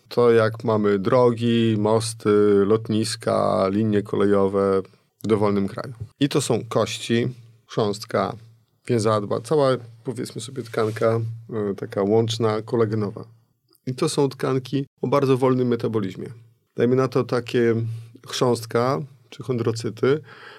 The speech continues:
tam się bardzo niewiele dzieje. One mogą żyć bez tlenu. Tam krew bardzo często, znaczy, do chrząstki w ogóle nie dopływa.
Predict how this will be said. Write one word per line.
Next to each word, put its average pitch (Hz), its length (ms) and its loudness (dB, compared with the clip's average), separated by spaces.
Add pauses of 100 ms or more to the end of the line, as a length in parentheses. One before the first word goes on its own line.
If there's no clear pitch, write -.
tam 139 140 -6
się 147 120 -4
bardzo 143 260 2
niewiele 131 420 4
dzieje. 113 300 2 (280)
One 139 160 2 (300)
mogą 160 440 0
żyć 147 160 0
bez 143 220 0
tlenu. 107 360 -2 (380)
Tam 127 200 -2
krew 135 400 -2
bardzo 123 300 -4
często, 127 580 -2 (160)
znaczy, 139 340 0 (540)
do 120 100 0
chrząstki 139 400 0
w 127 60 2
ogóle 123 220 2
nie 104 120 -2
dopływa. - 460 -6